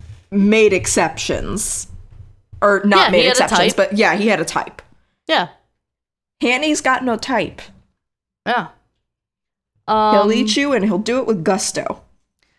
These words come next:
Speaker 2: But I will say that, um, creepy clown outfit, more scary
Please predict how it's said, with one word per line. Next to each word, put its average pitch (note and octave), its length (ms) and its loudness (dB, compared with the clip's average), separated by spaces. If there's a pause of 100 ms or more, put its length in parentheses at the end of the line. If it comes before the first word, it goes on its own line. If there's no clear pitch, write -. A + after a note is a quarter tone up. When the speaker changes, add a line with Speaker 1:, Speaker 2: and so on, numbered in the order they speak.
(280)
Speaker 2:
But B3+ 100 0
I C4+ 80 4
will D#4 180 0
say F#3 560 0 (220)
that, F3+ 440 0 (400)
um, D#3 540 -2 (920)
creepy D#4 300 -2
clown B3 320 0
outfit, E3+ 560 -2 (580)
more G#3+ 320 0
scary F3+ 680 0